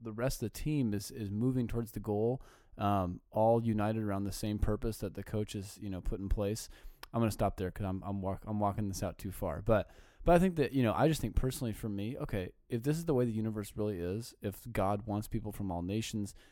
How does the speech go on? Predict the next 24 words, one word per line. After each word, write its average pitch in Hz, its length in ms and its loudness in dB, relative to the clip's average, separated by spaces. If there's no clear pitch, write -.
and 107 160 0
is, - 240 -4
and 98 220 -2
has 98 360 -4
chosen 123 400 4
people 117 180 -2
from 113 160 -2
all 104 120 0
nations 104 340 -4
and 95 160 -6
plans 107 340 2
to 110 80 -2
have 101 200 -2
worshipers 104 500 -2
from 107 180 -6
all 101 180 -2
nations, 104 520 -2
then 135 100 6
that's 190 160 6
the 180 100 2
story 117 320 4
of 117 80 6
the 117 160 4
earth. 107 320 -4